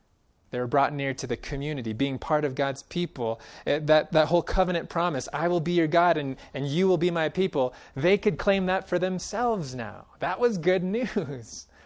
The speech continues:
That was really good news. That's me now. Do you know that when the blood of Christ draws you near to God,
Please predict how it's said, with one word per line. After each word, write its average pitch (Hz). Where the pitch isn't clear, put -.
That -
was 175
really 185
good 139
news. 110
That's -
me 262
now. 170
Do 139
you 208
know 170
that 143
when 156
the 151
blood 143
of 180
Christ 147
draws 131
you 147
near 131
to 143
God, 107